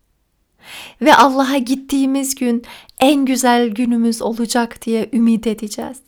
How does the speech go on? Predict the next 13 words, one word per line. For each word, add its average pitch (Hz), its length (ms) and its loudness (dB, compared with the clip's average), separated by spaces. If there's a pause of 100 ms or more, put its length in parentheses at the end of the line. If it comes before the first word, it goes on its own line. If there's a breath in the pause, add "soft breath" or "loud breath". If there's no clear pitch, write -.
(120)
Ümit 277 640 2
var 233 540 2
ve 240 300 0 (920 loud breath)
anlam 330 400 4
kazanacak 254 680 0
hayatım. 226 460 -2
Başıma 294 380 2
gelen 302 480 0
ne 320 40 2
olursa 294 540 2
olsun 208 420 -10 (440 loud breath)
her 339 640 4
halde 262 680 2